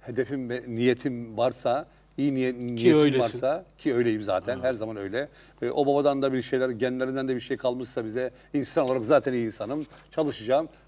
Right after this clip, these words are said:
Speaker 1: Nereye, herhangi bir işe gireceğim ya da o işi devam ettireceğim. E, ama başaracağım yani abi, ben
Speaker 2: Peki
Speaker 1: başaracağım
Speaker 2: bu,
Speaker 1: yani.
Speaker 2: bu yokluk ortamında babanın paylaşma adetini de sürdürebilecek misin?
Speaker 1: Ki yapabildiğim kadar.
Speaker 2: Evet. Neyin
Speaker 1: Belki,
Speaker 2: varsa
Speaker 1: belki,
Speaker 2: onu fa-
Speaker 1: belki sonra daha iyisini yapacağım.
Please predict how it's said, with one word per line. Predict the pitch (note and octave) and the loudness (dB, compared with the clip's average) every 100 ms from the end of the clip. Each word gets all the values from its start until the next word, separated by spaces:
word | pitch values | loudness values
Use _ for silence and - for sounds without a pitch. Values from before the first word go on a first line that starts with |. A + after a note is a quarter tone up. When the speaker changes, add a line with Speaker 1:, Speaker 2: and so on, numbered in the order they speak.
| - | 2
Speaker 1:
Nereye, | F3 F3+ | 6 6
herhangi | C#3+ G#3 G#3 F3 | 8 6 8 4
bir | D#3 | 2
işe | D#3+ | 2
gireceğim | D#3 D#3 C3 E3+ F#3+ - _ _ - | 2 2 2 2 2 -6 _ _ 0
ya | C#3+ | 4
da | D#3+ E3+ | 6 4
o | E3+ | 4
işi | D#3 D#3 | 2 2
devam | D#3+ D#3+ C#3+ | 2 4 2
ettireceğim. | - A2+ G2+ E3+ E3+ - _ _ | -2 -4 -2 -2 -2 -14 _ _
E, | C#3 C#3 C3 C3 - | -2 2 0 -2 -6
ama | C#3+ E3 G3 F3+ D3+ | -2 0 -2 -6 -6
başaracağım | D3 F#3+ G#3 C#4+ | -2 -2 -2 -4
yani | A3+ B2 | -2 -2
abi, | A#2 A2 | 0 0
ben | |
Speaker 2:
Peki | C#3 | 0
Speaker 1:
başaracağım | E3 D#3+ E3+ D#3+ | 0 0 0 0
Speaker 2:
bu, | A#2 | -2
Speaker 1:
yani. | F#2 A#2 | -10 -8
Speaker 2:
bu | C#3 | -2
yokluk | C3 B2 D3 - | -2 -4 -8 -4
ortamında | C3 - C3 B2+ B2+ C3 A#2+ G#2 | -4 -4 -8 -6 -6 -8 -10 -10
babanın | A2+ G#2+ A#2+ C3+ | -8 -4 -4 -6
paylaşma | - A#2+ A2+ A#2 - C3 A2+ | -4 -4 -4 -8 -8 -6 -6
adetini | A2 A#2 - B2+ | -4 -6 -6 -10
de | A#2+ | -10
sürdürebilecek | - A2+ G#2+ A2 G#2+ A#2+ F3+ - | -12 -12 -10 -10 -10 -14 -16 -16
misin? | - - _ _ | -20 -20 _ _
Speaker 1:
Ki | - | -12
yapabildiğim | F#3 C3 C#3 B2 C#3+ | -6 -4 -4 -2 -4
kadar. | A#2 G2+ - _ _ - | -4 -8 -10 _ _ -16
Speaker 2:
Evet. | G#2+ F#2 - | -14 -14 -10
Neyin | D#3+ D#3 | -2 0
Speaker 1:
Belki, | C3+ | 0
Speaker 2:
varsa | B2 B2+ | 2 4
Speaker 1:
belki, | C#3+ D#3 | 4 4
Speaker 2:
onu | D3+ A#2+ | 0 -2
fa- | - G#2 | -8 -2
Speaker 1:
belki | C#3 C#3 - | 2 2 -2
sonra | - C3+ B2 | -6 -4 -2
daha | G#2 C3+ | -2 -2
iyisini | A#2+ - A2 | -4 -6 -10
yapacağım. | - - | -10 -16